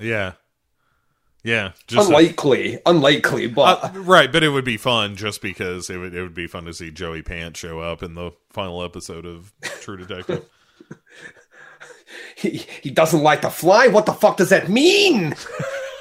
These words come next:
Speaker 2: <laughs>
Speaker 1: Has anyone ever come through that door with a complaint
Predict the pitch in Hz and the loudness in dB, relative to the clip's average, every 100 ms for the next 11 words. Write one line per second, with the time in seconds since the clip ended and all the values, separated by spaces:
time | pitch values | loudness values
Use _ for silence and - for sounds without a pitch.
0 | - _ _ _ _ _ _ _ _ - | -18 _ _ _ _ _ _ _ _ 6
1 | 196 180 - _ _ 226 240 285 277 262 | 6 6 0 _ _ 2 6 8 8 8
2 | 247 - _ _ - 208 247 240 226 240 | 4 -4 _ _ 4 8 8 6 0 0
3 | - 208 214 202 196 - 175 151 139 139 | 0 2 6 6 6 4 4 6 6 4
4 | - _ _ 139 156 165 - 156 - 175 | -2 _ _ 0 2 2 2 0 2 2
5 | 165 160 | 2 2